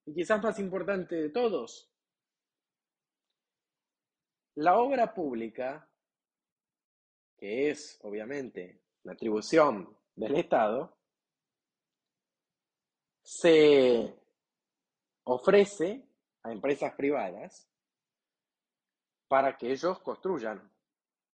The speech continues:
¿cierto? En eso consiste la obra pública. Hay licitaciones, las empresas privadas teóricamente van, compiten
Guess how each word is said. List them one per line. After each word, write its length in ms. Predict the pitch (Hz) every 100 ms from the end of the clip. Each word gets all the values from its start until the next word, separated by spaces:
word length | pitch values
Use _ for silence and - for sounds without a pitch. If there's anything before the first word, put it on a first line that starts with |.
| _ _ _ _ _ _ 107
¿cierto? 320 | 180 147 113
En 100 | 104
eso 180 | 117 131
consiste 420 | 113 104 135 117
la 120 | 101
obra 160 | 117 165
pública. 560 | 185 196 107 - 85 -
Hay 160 | 98
licitaciones, 1000 | 101 - 127 160 - 180 190 202 208 - _ _ _ -
las 200 | 95 -
empresas 480 | 95 113 113 113
privadas 680 | - 151 156 151 165 160 - _ _ _ _
teóricamente 800 | 104 110 127 135 135 147 147 170
van, 340 | 107 123 139
compiten 800 | 135 143 120 139 123 139 139 143